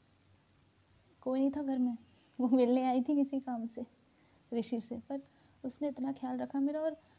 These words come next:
उस दिन कुछ अलग से कनेक्शन बन गया। शायद इतना मैं प्यार साक्षी से, ऋषि से, राहुल से नहीं करती ना, उतना उससे करती हूँ। और मैं बहुत खुश हूँ आंटी कि निशी को आप जैसा परिवार मिला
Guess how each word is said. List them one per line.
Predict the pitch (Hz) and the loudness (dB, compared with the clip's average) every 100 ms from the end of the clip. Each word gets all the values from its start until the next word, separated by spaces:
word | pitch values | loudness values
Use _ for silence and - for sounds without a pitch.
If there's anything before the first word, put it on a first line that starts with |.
| _ _ | _ _
उस | 277 240 | -4 -2
दिन | 285 302 285 - _ _ | 0 0 -2 -8 _ _
कुछ | - 269 | -8 -4
अलग | 262 | -4
से | 247 277 | -4 -8
कनेक्शन | 277 247 - 254 | -6 -6 -6 -6
बन | 226 233 | -4 -4
गया। | 254 - _ _ - - | -8 -12 _ _ -16 -6
शायद | 240 240 | -4 -4
इतना | 247 262 | -6 -6
मैं | 269 | -6
प्यार | 247 254 262 - _ _ | -4 -6 -6 -10 _ _
साक्षी | - 233 - 269 | -8 -8 -6 -8
से, | 240 269 247 - _ | -4 -6 -6 -14 _
ऋषि | - 214 262 | -12 -6 -4
से, | 240 262 | -4 -4
राहुल | 233 233 | -2 -4
से | 240 269 | -4 -2
नहीं | 262 | -2
करती | 262 240 | -4 -6
ना, | 269 | -4
उतना | 269 - 262 | -6 -6 -8
उससे | - 262 | -8 -8
करती | 254 240 240 | -8 -8 -10
हूँ। | 233 - - - - - - - - - - - - | -10 -14 -20 -20 -20 -20 -20 -20 -20 -20 -20 -20 -8
और | 226 | -4
मैं | 226 | -2
बहुत | 226 220 | -2 -4
खुश | 220 220 208 220 | -8 -12 -10 -10
हूँ | |
आंटी | 202 202 208 208 - _ - _ _ _ _ _ _ _ _ - | -10 -10 -12 -16 -20 _ -20 _ _ _ _ _ _ _ _ -12
कि | 220 220 - - | -10 -10 -10 -6
निशी | 214 - 226 | -6 -4 -8
को | 226 226 | -8 -8
आप | 214 202 - | -6 -8 -8
जैसा | 214 - | -10 -10
परिवार | 208 202 202 202 | -8 -6 -4 -4
मिला | 226 233 254 | -4 -6 -6